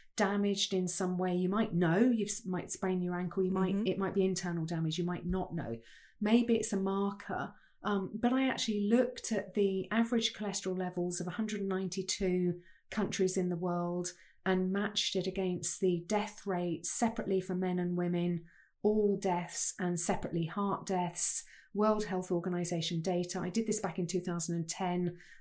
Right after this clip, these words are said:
Speaker 1: I updated it and it ended up in an academic paper in twenty twenty-one. So it's now published, peer-reviewed. And the relationship between the average cholesterol level of each country and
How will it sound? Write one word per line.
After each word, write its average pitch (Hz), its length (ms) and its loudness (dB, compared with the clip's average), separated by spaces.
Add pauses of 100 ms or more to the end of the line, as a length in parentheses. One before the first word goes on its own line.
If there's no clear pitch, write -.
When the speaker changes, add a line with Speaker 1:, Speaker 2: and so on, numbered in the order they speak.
Speaker 1:
I 190 120 0
updated 190 560 0
it - 120 -2
and 180 120 0
it - 80 -4
ended 175 260 -2
up 170 160 -2
in 175 80 -2
an 175 100 -2
academic 185 520 -2
paper 180 440 -2
in 175 240 -2
twenty 175 280 -4
twenty-one. 175 920 -2 (200)
So 165 180 2
it's - 160 0
now 175 240 0
published, 175 480 -2
peer-reviewed. 170 840 0 (460)
And 190 280 2
the 190 100 0
relationship 202 1080 2 (120)
between 180 760 0 (340)
the 202 160 0
average 220 400 2
cholesterol 190 440 -2
level 175 240 0
of 170 140 -2
each 180 240 -2
country 170 640 -4
and 170 380 -2